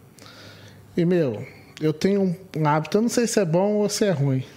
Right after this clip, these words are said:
mas tem uma hora que eu paro no tempo e eu fico só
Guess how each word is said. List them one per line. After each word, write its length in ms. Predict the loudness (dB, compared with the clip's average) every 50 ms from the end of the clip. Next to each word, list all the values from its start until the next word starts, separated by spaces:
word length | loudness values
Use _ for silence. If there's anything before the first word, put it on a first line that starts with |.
| -20 -20 -20 -14 -6 -4
mas 220 | -2 0 -2 -2
tem 260 | -2 -2 0 2 2
uma 220 | 2 2 2 2 2
hora 240 | 2 2 2 0 0
que 120 | 0 -2
eu 60 | -2
paro 540 | -2 -2 -6 -2 0 2 2 2 2 0 0
no 100 | 0 -2
tempo 460 | -2 -2 -2 -2 0 -2 -4 -2 -2 -2
e 40 |
eu 100 | -2 -2
fico 480 | -4 -4 -2 -4 -4 -4 -4 -4 -4 -4
só 440 | -4 -6 -8 -6 -4 -4 -4 -6